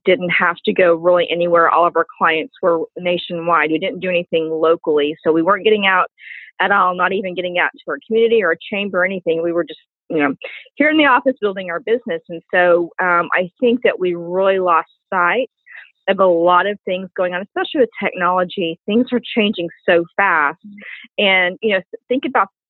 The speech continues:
seventeen years ago where we were with technology and where we are today from a marketing perspective and how you can use it to scale your business. We missed a lot of opportunities.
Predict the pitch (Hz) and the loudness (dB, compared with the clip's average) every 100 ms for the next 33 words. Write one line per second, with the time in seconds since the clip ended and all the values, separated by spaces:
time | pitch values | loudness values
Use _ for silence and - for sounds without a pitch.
0 | 233 208 190 220 180 175 190 214 180 180 | -2 -2 -4 -8 -6 -4 -4 -4 -2 0
1 | 180 180 180 170 170 170 _ 190 - 156 | 2 2 2 2 2 0 _ -10 -2 -2
2 | 160 196 233 262 262 208 196 185 185 185 | 0 -2 0 2 2 2 0 0 -2 2
3 | 180 180 - 175 165 190 220 - 196 165 | 2 2 -4 0 2 2 2 0 -4 -2
4 | 165 165 190 208 - - 214 - 208 - | 0 0 -2 -8 -10 -8 -6 0 -2 2
5 | 214 208 180 185 180 170 175 165 165 160 | 0 0 -2 -2 -2 -2 -6 -2 0 0
6 | 147 180 - 185 175 170 170 165 160 202 | -2 -4 -2 2 2 2 2 0 0 -2
7 | 226 - - - - - _ 240 269 359 | -4 -4 -14 -16 -16 -20 _ 4 4 4
8 | - 226 196 180 180 190 180 170 - 160 | 2 2 4 4 4 2 0 -2 -4 -14
9 | 180 175 147 127 147 | -8 -8 -6 -6 -6